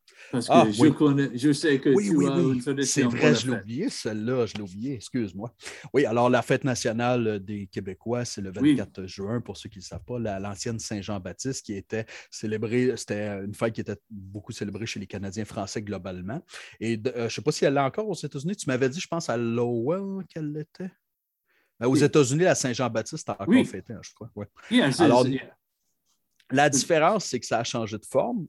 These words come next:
Speaker 2: et, euh, nous, comment ça va prendre forme partout au Québec, ben, il y a des grands rassemblements. Premièrement, le premier va être à Québec et le second à Montréal.
Speaker 1: Mhm.
Speaker 2: Euh, et c'est ce qu'on appelle la fête nationale. Euh, dans les villages,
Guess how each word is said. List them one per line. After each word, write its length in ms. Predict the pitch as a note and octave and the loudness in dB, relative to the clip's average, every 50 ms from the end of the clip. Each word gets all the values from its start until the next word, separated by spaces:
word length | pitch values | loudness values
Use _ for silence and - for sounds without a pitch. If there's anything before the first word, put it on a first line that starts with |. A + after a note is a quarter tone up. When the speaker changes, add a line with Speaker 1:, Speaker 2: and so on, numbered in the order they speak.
| - _ - | -10 _ 0
Speaker 2:
et, 240 | A#2 A#2+ A#2+ B2 A#2+ | 2 4 6 6 6
euh, 160 | A#2 A2+ A2+ | 6 4 2
nous, 220 | A2+ B2 D3 F#3 G3+ - - | 2 2 2 0 0 0 2
comment 240 | - B2+ B2 C3+ D#3+ | 2 4 4 4 0
ça 180 | - - B2 G#2+ | 0 0 -2 0
va 120 | A2+ A2 | 0 -2
prendre 400 | - - - - A#2 B2+ B2 A#2 | -4 -6 -6 -4 -2 -2 -2 -2
forme 280 | - - D3+ E3 E3+ D#3 | -2 0 0 0 0 -2
partout 400 | - - - - - - - F3 | 2 2 2 2 2 0 -2 -2
au 60 | E3+ D#3+ | -2 -2
Québec, 440 | - - G#2+ F#2 A2 B2+ F3 - _ _ - - - - | -2 -4 -2 0 0 0 0 -2 _ _ -20 -18 -8 -2
ben, 60 | - A2+ | 0 4
il 60 | B2 | 6
y 60 | C#3 | 6
a 40 | D3 | 6
des 160 | C3 C#3+ B2+ | 6 4 0
grands 320 | A2 C3 A2+ D3 D#3+ D#3 | 0 0 0 0 0 2
rassemblements. 600 | C3 C3 B2 - - A#2 A2+ A2 G#2+ G2 G#2+ D3+ E3+ | 0 0 -2 -2 -2 -4 -2 -2 -4 -4 -4 -6 -6
Premièrement, 560 | - - G#2 A2 G#2+ G#2 A#2 B2 C3+ C#3 C3+ - | -6 -6 -4 -4 -4 -4 -4 -4 -4 -6 -8 -8
le 140 | G#2+ G#2 G2 | -8 -8 -8
premier 300 | - - A2 A2 B2 B2 | -4 -4 -4 -2 -2 -2
va 120 | A#2+ A2+ | -2 -2
être 120 | G#2 - | -2 -2
à 60 | G#2+ G2+ | -6 -8
Québec 340 | - - G#2 G2 A#2+ C3 - - | -4 -6 -4 -2 -2 -4 -4 -4
et 40 | |
le 100 | G#2+ G#2 | -8 -6
second 380 | G#2 - - G2 G2+ A2 A2+ A2+ | -6 -6 -6 -6 -4 -4 -4 -4
à 60 | G#2 | -4
Montréal. 520 | G2 G2 G2 F#2+ F2+ G2+ G2 G2+ A#2 E3 F3+ E3 D3+ - _ - - - - - | -4 -4 -4 -6 -6 -6 -6 -6 -8 -8 -10 -10 -12 -12 _ -20 -20 -20 -14 -6
Speaker 1:
Mhm. 80 | C3+ C3 | 0 4
Speaker 2:
Euh, 400 | D#3+ G#3+ G#3 G3+ - G#2 G#2 G#2+ | 4 6 4 4 0 -4 -4 -4
et 80 | G#2+ A2 | -6 -6
c'est 480 | - - - A#2 G#2+ G#2+ G#2+ G#2+ G#2+ G2+ | -6 -6 -4 -4 -4 -4 -4 -4 -6 -6
ce 40 | - | -6
qu'on 140 | - A2+ | -6 -4
appelle 200 | A2 - A#2+ A#2+ A2+ | -2 0 2 2 2
la 80 | A2+ | 0
fête 320 | G#2 - - C3 A#2+ A#2+ - | -2 -2 -2 -2 -2 -2 -4
nationale. 560 | A#2 G#2 - - G#2+ F#2+ F2+ G2 B2+ E3+ F3 E3 _ - - - - - - | -6 -6 -6 -6 -8 -8 -8 -10 -8 -8 -10 -10 _ -14 -20 -20 -16 -8 -4
Euh, 140 | G2+ G#2+ A2 | -2 -2 0
dans 200 | A2 B2 C3 C#3+ | 2 4 4 6
les 180 | D3+ E3+ F#3 | 4 4 2
villages, 680 | E3 B2+ A#2+ A#2 A#2+ B2 F#3 A3+ A3 G#3+ F#3 C3+ A#2 A#2+ | 0 -2 -4 -2 -2 -2 -2 -2 -2 -4 -4 -4 -4 -6